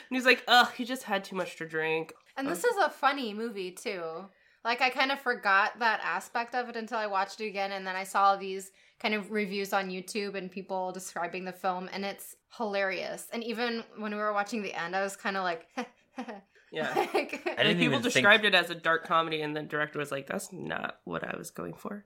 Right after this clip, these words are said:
Speaker 1: It's like, "Oh,
Speaker 2: I ca-
Speaker 1: okay."
Speaker 2: I, it's like a, it's like
Speaker 1: <laughs>
Speaker 2: a horror comedy. It's a th-, it's a thriller comedy.
Speaker 1: Yeah.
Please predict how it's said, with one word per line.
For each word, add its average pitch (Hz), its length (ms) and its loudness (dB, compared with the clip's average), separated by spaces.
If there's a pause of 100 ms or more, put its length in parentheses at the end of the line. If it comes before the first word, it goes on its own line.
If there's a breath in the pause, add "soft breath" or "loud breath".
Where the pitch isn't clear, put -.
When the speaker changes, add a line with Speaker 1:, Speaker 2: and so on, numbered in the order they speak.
(160)
Speaker 1:
It's - 120 -18
like, 156 200 -12
"Oh, 254 60 2
Speaker 2:
I 302 160 2
ca- 311 220 0
Speaker 1:
okay." 262 40 -4
Speaker 2:
I, 254 280 4
it's 254 200 -6
like 277 160 2
a, 254 240 6
it's 254 200 -2
like 269 160 2
Speaker 1:
<laughs> 240 100 2
Speaker 2:
a 233 80 -2
horror 214 680 -2
comedy. 165 400 -8
It's 214 120 -8
a 262 80 0
th-, - 280 -12
it's 247 120 -8
a 254 80 -2
thriller 226 640 -2
comedy. 165 720 -10
Speaker 1:
Yeah. 170 320 -4